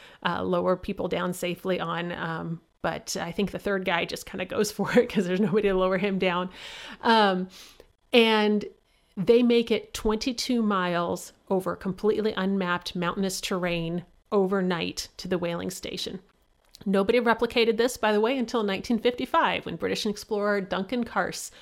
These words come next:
retraced the route across the South Georgia successfully. And his comment was,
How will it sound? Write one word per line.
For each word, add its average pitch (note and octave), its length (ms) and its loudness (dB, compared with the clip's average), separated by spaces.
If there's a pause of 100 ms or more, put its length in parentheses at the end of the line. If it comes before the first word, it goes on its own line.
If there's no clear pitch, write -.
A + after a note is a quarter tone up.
(200)
retraced G#3+ 600 -2
the G#3 100 -4
route F#3 420 -2
across F#3 380 -4
the - 140 -16
South F#3 260 0
Georgia F#3 440 0 (340)
successfully. - 840 -4 (420)
And F#3 160 2
his C4 180 4
comment A3+ 440 4
was, F#3+ 400 4